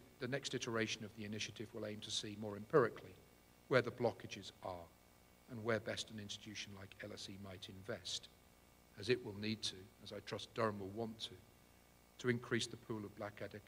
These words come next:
academics in the U K. Perhaps it's the provision of targeted P H D scholarships. We shall see. Perhaps the real blockage is from school to university,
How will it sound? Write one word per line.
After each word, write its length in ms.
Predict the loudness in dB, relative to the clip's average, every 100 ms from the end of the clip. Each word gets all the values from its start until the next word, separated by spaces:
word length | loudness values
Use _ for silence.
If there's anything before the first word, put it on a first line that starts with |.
| -2
academics 520 | -2 -6 -12 -10 -10
in 60 | -8
the 160 | -12 -14
U 80 | -14
K. 100 | -16 -18 -20 -20 -20 -20 -20 -20 -20 -20 -20 -20 -6 4
Perhaps 300 | 4 4 0
it's 120 | -2
the 80 | -8
provision 380 | -2 0 0
of 80 | -4
targeted 480 | 0 2 2 -2 -10 -8
P 100 | -8 -6
H 140 | -8
D 120 | -4
scholarships. 800 | -2 -4 -6 -10 -12 -12 -10 -10 -12 -20 -20 -20 -20 -20 -12 -6
We 80 | -6
shall 160 | -2
see. 260 | -2 -4 -8 -14 -20 -20 -20 -20 -20 -18 4
Perhaps 260 | 6 6
the 100 | 2
real 240 | 8 8 8
blockage 480 | 4 0 0 -6 -6
is 80 |
from 160 | -6 -2
school 320 | -2 0 -2
to 160 | -4 -8
university, 640 | -8 -8 -10 -8 -10 -12